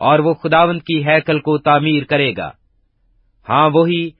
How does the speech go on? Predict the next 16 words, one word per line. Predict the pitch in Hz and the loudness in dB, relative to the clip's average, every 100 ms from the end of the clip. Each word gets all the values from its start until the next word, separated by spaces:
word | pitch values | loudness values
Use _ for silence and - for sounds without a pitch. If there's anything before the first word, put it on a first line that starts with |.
| _ _ _ | _ _ _
खुदावंद | 143 151 170 175 165 | -4 2 2 0 -4
की | 180 175 | -2 -2
हैकल | 147 156 160 160 | 0 -2 0 -2
को | 151 156 | 0 0
बनाएगा, | 131 135 156 160 131 127 127 _ _ _ _ _ _ _ _ - | 0 0 2 2 2 0 -2 _ _ _ _ _ _ _ _ -4
और | 117 156 151 | 2 2 2
वो | 170 170 | 0 0
साहिब | 156 175 165 165 160 156 | 0 0 2 2 2 0
शौकत | 147 160 156 - 143 151 | 0 0 0 0 -4 0
होगा | 151 117 80 _ _ _ _ _ _ _ _ - | 0 -2 -8 _ _ _ _ _ _ _ _ -8
और | 117 147 | -2 -2
तख्त | 143 165 - 147 | 0 -2 -2 -6
नशीन | 156 - 165 160 | -6 -4 -6 -4
होकर | 151 160 160 151 143 143 _ _ _ 123 | 0 0 2 0 0 -6 _ _ _ -6
हुकूमत | - 175 175 151 | -4 -2 -2 -2
करेगा, | 170 160 135 87 | 0 2 2 -2